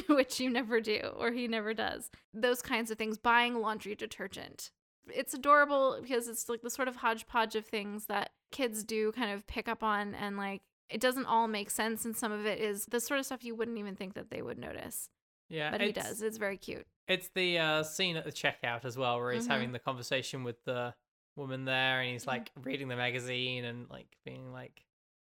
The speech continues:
Speaker 2: "Oh, I have a coupon for that." And
Speaker 1: Yeah. <laughs>
Speaker 2: "Ha-,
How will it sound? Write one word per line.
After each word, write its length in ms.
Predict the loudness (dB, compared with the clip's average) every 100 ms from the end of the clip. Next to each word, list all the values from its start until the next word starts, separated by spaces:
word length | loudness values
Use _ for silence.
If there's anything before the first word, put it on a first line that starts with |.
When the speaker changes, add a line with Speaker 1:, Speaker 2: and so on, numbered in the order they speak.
| 0
Speaker 2:
"Oh, 80 | 4
I 60 |
have 120 | 6
a 40 | 4
coupon 380 | 0 0 0 0
for 100 | 2
that." 360 | 2 2 -2
And 220 | -8 -8 2
Speaker 1:
Yeah. 400 | 10 12 12 8 6
<laughs> 80 | 10
Speaker 2:
"Ha-, 240 | 10 8